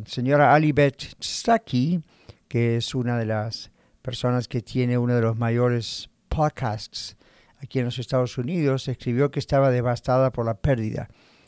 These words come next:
Y dijo, "Estoy completamente devastada. Consideraba a Vari un amigo y aliado en la lucha contra la oscuridad. Otro guerrero brillante retirado de la batalla". Y ella dijo, "Señor, no, no sé qué haces,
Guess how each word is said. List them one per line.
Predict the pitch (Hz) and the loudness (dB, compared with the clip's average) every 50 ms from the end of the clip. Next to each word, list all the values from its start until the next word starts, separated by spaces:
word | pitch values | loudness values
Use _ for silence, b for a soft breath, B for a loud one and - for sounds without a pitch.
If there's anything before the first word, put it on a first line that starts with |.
| b b b b | b b b b
Y | - 120 | -2 0
dijo, | 120 127 131 - 147 | 2 2 2 2 2
"Estoy | 131 - - 151 147 | 2 4 4 2 4
completamente | - 165 139 131 143 151 143 - 147 143 151 143 - 143 | 4 4 4 4 4 4 4 4 4 6 4 4 4 4
devastada. | 135 131 127 123 117 113 - - 127 117 117 113 113 110 | 4 4 4 4 2 2 0 2 2 4 4 4 4 2
Consideraba | - 123 120 113 - - 127 120 120 123 135 135 131 131 120 120 123 | 0 0 0 0 0 0 0 2 4 6 6 6 6 6 6 6 6
a | 123 | 4
Vari | 120 110 101 135 131 143 143 139 156 151 139 | 2 2 4 4 4 4 4 2 0 0 2
un | 135 127 123 | 2 2 4
amigo | 120 117 120 139 147 165 175 180 170 | 4 4 4 4 4 4 4 4 4
y | 160 143 | 4 4
aliado | 131 123 123 131 135 135 135 131 | 4 4 4 4 4 4 4 2
en | 127 123 | 2 2
la | 117 | 0
lucha | 117 123 127 131 - - 135 117 | 0 0 0 -2 -2 -2 -4 -2
contra | - 123 120 110 - 120 | -2 -2 -4 -2 -2 -2
la | 120 123 | -2 -2
oscuridad. | - - - 120 113 120 120 113 - - - B B B B B B B B B B | -2 -4 -4 -4 -2 0 0 -2 -2 -4 -8 B B B B B B B B B B
Otro | B 123 127 - 139 143 | B -2 0 2 4 4
guerrero | 139 139 123 127 147 147 143 143 | 4 4 4 2 2 4 4 4
brillante | 123 123 127 120 127 139 147 156 156 - 175 170 | 4 2 2 2 4 4 4 4 2 2 0 0
retirado | 135 127 120 - - 127 113 127 127 127 127 | 0 0 -4 -4 -2 -2 0 2 2 2 2
de | 127 | 2
la | 120 120 | 2 0
batalla". | 113 113 117 - - 139 123 113 67 - 135 131 - _ B B B B B B B B B | 0 -2 -4 -2 0 0 0 0 0 -2 -6 -8 -10 _ B B B B B B B B B
Y | B 135 127 | B 2 4
ella | 131 120 127 127 | 4 4 4 2
dijo, | 127 123 - 135 | 2 0 -2 -4
"Señor, | 131 - 139 127 127 135 143 147 | -2 0 2 4 4 4 4 4
no, | 135 143 143 139 131 127 | 2 2 2 2 2 0
no | - 143 143 131 | 0 0 -2 0
sé | - 143 135 | 0 0 -2
qué | - - 131 123 | 0 0 0 2
haces, | 131 131 120 - - - 127 135 - - | 2 2 0 -2 -4 -4 -4 -4 -6 -8